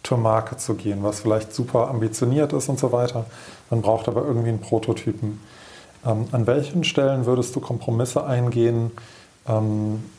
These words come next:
um in zwei Wochen irgendwie so eine kleine App rausbringen zu können?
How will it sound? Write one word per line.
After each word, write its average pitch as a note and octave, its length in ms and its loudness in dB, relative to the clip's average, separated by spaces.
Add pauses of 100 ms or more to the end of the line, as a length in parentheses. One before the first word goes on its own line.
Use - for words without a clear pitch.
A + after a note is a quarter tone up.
(420)
um B2+ 480 2 (140)
in A#2+ 180 2
zwei A2+ 340 0
Wochen A2 480 2 (220)
irgendwie A#2 400 2
so G2+ 100 2
eine G#2+ 120 2
kleine A2+ 420 2
App C3+ 220 -2
rausbringen A2 520 0
zu - 120 -8
können? G#2+ 480 -2